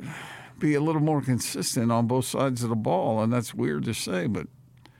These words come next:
uh, maybe, maybe they can do something. And, uh, I'm sure that, that that's something for them to think about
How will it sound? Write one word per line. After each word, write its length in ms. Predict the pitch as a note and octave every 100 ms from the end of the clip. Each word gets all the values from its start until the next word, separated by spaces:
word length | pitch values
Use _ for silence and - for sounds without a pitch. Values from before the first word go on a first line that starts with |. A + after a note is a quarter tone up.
| - - - _ A#2
uh, 320 | G#2+ G#2+ A#2 G#2+ F#3
maybe, 300 | F3 A#2 C3+ -
maybe 220 | B2 B2+
they 140 | C#3
can 180 | C#3 D#3
do 180 | D3 A3
something. 480 | - F#2+ E2+ G#2 G2 - -
And, 340 | A2 A2 G#2+
uh, 140 | - B2
I'm 180 | B2 D3
sure 440 | C#3+ D3 D3+ E3+ C3
that, 220 | A2+ - - - - - - - _ _ -
that 140 | A#2
that's 240 | B2+ B2
something 380 | - B2+ A#2+ B2
for 160 | A#2+ B2
them 200 | B2 B2
to 80 | G#2+
think 280 | - C#3 C#3
about 520 | G#2 F#2+ F#2+ B2